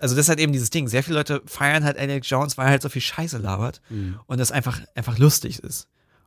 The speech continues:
Speaker 1: Und das ist halt natürlich, wo ja manche argumentieren, das ist natürlich die Gefahr, weil dann gibt's eine Plattform und manche Leute glauben das dann. Aber manche, weißt du, manche Leute ziehen sich halt auch einfach Kanon-Theorien ein, weil du halt einfach, das ist einfach der geilste, ausgedachteste Bullshit, den du dir halt irgendwo finden kannst.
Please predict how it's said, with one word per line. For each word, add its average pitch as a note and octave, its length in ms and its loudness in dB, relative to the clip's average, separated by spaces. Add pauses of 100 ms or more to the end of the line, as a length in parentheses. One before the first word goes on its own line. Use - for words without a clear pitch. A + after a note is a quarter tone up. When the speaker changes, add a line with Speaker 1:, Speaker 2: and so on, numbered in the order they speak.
(120)
Speaker 1:
Und B2 240 0
das C3 160 8
ist C#3 60 4
halt D3 120 6
natürlich, C3+ 260 2
wo C3+ 80 8
ja C3 80 10
manche C3 260 4
argumentieren, A#2+ 640 4
das B2+ 180 2
ist - 80 0
natürlich A#2 240 0
die A2 140 -10
Gefahr, D#3 420 6
weil A#2+ 80 2
dann A2 160 -4
gibt's F#3 220 -8
eine F#3+ 100 -8
Plattform G3+ 440 2
und C#3 40 4
manche A2 200 0
Leute F#2+ 180 -6
glauben C#3+ 320 4
das A2+ 180 -2
dann. B2+ 220 -2 (720)
Aber B2 160 -6
manche, C#3+ 460 -4 (680)
weißt C3+ 220 4
du, F3 60 6
manche D3 260 4
Leute D3 400 6
ziehen E3 260 4
sich D#3+ 160 -2
halt D#3 120 6
auch C3+ 100 -2
einfach C#3 320 -2
Kanon-Theorien A#2 880 2
ein, A#2 200 0
weil A#2+ 120 2
du A#2+ 120 2
halt A#2+ 140 0
einfach, A#2+ 360 -4 (320)
das - 100 -6
ist C3+ 40 -2
einfach B2+ 280 -4
der B2+ 160 -2 (320)
geilste, C#3+ 600 4
ausgedachteste C#3 680 0
Bullshit, C#3 500 2
den C3 140 0
du C3 80 2
dir B2 180 6
halt A#2+ 220 4
irgendwo C#3 320 4
finden D3 320 2
kannst. A2+ 380 -2